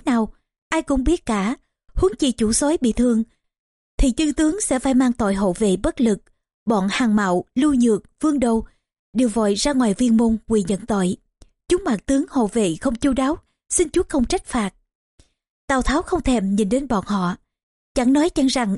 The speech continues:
giông ngựa đi qua, vội vã chạy thẳng vào đại trướng trung quân,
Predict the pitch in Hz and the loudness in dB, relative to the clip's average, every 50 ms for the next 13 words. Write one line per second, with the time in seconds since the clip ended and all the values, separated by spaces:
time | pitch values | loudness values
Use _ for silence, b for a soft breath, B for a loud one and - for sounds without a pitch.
0 | - - 240 302 285 269 226 233 196 185 - - 247 240 208 247 247 247 240 226 | -4 -2 -2 0 2 2 2 2 2 0 0 0 -2 -2 0 0 0 0 -2 -4
1 | - _ _ _ _ _ _ _ _ _ _ _ - - 254 247 233 233 - 220 | -6 _ _ _ _ _ _ _ _ _ _ _ -8 -4 0 0 0 0 0 -2
2 | 220 226 - 254 254 - 233 220 294 - 320 254 220 214 220 214 208 196 - - | -2 -2 -2 -2 -2 0 0 -2 -2 -2 -2 -2 -2 -2 -2 -2 -2 -2 0 0
3 | 294 285 370 427 - - 277 247 233 262 277 277 294 | 0 -2 -2 -4 -4 -2 0 0 2 2 0 0 -2